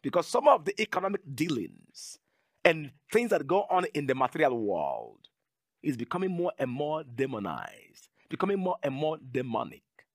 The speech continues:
So a child of God have to be very, very careful not to be pushed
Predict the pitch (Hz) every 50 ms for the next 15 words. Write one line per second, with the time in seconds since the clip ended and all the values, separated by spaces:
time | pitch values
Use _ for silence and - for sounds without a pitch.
0 | _ _ _ _ _ _ _ - 196 185 - - - 151 135 - - - - 190
1 | 233 311 - 254 165 127 123 156 107 104 120 - - _ _ _ _ _ _ -
2 | - 208 208 - 139 123 113 95 78 - - 165 208 233 254 302 185 214 208 202
3 | 208 - _ - - - 170 127 - - - 82 92 240 - _ _ _ _ _
4 | _ _ _ _ _ _ _ _ _ _ _ _ - 214 247 240 - 185 143 160
5 | 160 151 - _ _ _ _ _ - - 302 302 254 - - -